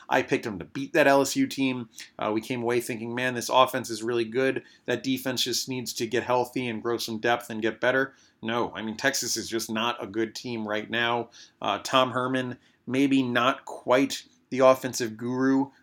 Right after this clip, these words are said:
uh, that some had pegged him as. You know, did, did he just get out of Houston just in time? Um, you know, that's some of the questions that I think the Texas faithful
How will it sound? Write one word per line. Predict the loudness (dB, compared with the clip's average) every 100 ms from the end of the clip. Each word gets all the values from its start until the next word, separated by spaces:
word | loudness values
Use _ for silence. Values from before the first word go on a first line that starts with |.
| -2
uh, | 2 2
that | 0
some | 0 0
had | -2 0
pegged | 0 0
him | -2
as. | 2 2 0
You | -4
know, | -6
did, | -8 -10 -14 _
did | -10
he | -6
just | -6 -6 2
get | 6
out | 8
of | 6
Houston | 0 -6 -4 -2 -2 -4 -8 _ -2
just | -2 0
in | -4 -6
time? | -4 0 0 0 -6 -14 _ _ -4
Um, | 0 0 -2 -6 -8
you | -8
know, | -6
that's | 0 0 0
some | -4 -4 -2 0 2
of |
the | 0
questions | 2 2 2 -4 -2
that | 0
I | 0
think | -2 -6 -6
the |
Texas | 0 0 0 -4
faithful | 0 0 0 -4 -4